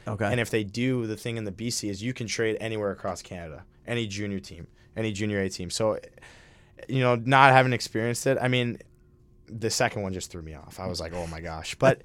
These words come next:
Speaker 1: <laughs>
Speaker 2: you know, it's, it's weird, you know, you, you make a connection with your billet family and you make a connection with players on your team. And, and then just like that, in, in a span of one day,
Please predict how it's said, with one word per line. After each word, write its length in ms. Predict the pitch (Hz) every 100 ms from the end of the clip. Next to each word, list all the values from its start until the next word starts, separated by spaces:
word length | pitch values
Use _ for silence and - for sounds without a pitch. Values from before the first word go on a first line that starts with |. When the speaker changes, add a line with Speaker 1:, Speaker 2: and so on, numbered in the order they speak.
| -
Speaker 1:
<laughs> 160 | - -
Speaker 2:
you 80 | 151
know, 80 | 160
it's, 180 | 135 -
it's 140 | 135
weird, 320 | 120 143 170
you 80 | 117
know, 260 | 120 117 104
you, 400 | 107 120 123 120
you 280 | 104 120 117
make 220 | 120 131
a 60 |
connection 440 | 143 117 113 - 117
with 140 | 107
your 80 | 101
billet 220 | 101 110
family 340 | - 113 120 120
and 80 | 113
you 60 |
make 200 | 104 98
a 40 | -
connection 440 | - 104 - 104
with 140 | 98
players 340 | - 101 104 101
on 60 |
your 100 | 98
team. 360 | 92 - 110 123
And, 180 | 107 90 - - - - -
and 100 | 110
then 100 | 107
just 240 | 127 117
like 140 | 113 104
that, 200 | 107 101
in, 160 | 95 -
in 120 | 98
a 40 |
span 280 | 92 107 104
of 320 | 101 92 - - -
one 340 | 98 107 104
day, 300 | 98 95 85